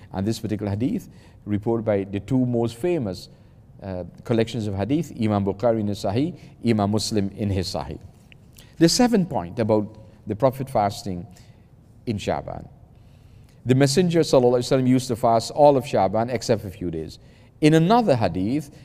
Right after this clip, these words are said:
Sayyidah Aisha says, "I never saw the Messenger of Allah sallallahu alaihi wasallam fasting in a month so profusely, so frequently as he did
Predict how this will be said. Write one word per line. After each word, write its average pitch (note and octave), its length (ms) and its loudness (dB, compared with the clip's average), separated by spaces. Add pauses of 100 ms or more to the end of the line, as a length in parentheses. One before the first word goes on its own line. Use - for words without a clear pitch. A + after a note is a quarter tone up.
Sayyidah D3+ 480 4
Aisha C3+ 220 0
says, F2 340 -4 (1400)
"I F3 120 4
never A3+ 280 4
saw C#3 600 6
the C3+ 100 2
Messenger D3 440 2
of A2+ 60 -4
Allah G2+ 300 6 (280)
sallallahu C#3 520 8
alaihi A2+ 340 4
wasallam E3+ 560 2 (200)
fasting C#3+ 640 2
in A#2+ 140 2
a A#2+ 60 2
month C3 360 -2
so G#3+ 280 6
profusely, C3+ 920 2
so G3+ 200 4
frequently A#2 600 -4 (360)
as G#2+ 180 0
he G#2+ 100 2
did A2 420 2